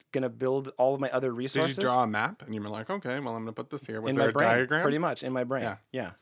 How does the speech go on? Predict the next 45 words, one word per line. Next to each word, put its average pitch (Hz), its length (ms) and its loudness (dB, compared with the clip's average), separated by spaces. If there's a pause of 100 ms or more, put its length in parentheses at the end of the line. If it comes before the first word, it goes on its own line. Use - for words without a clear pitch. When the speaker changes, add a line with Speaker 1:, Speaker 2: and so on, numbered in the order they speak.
(120)
Speaker 1:
And 131 140 -2
then - 40 6
Speaker 2:
Your 131 100 6
Speaker 1:
I - 20 0
Speaker 2:
brain 120 180 6
Speaker 1:
thought 147 80 6
Speaker 2:
works 170 260 4
like 113 160 -2
that. 98 240 -2 (260)
Speaker 1:
So - 160 -4
then 175 140 6
I 180 40 6
did 156 200 -2
two 180 140 -2
things. 139 180 -4
Speaker 2:
My 160 160 6
brain's 190 260 2
like 139 160 4
a 117 80 0
kid 131 240 -2
high 127 240 2
on 107 120 0
sugar. 120 460 0
I'm 120 140 0
just, 127 160 -6
like, 117 160 2
going 120 260 2
from 120 140 -4
the 113 80 2
next 110 280 -2
candy 123 340 2
bar 110 260 4
to 107 140 -8
the 110 80 0
next 113 220 -2
candy 139 300 2
bar. 117 220 4
I'm 117 160 0
like, 127 180 0
"Yeah, 196 180 4
this 208 180 -2
candy 143 300 0
bar 104 220 4
looks 104 260 -6
good." 135 300 0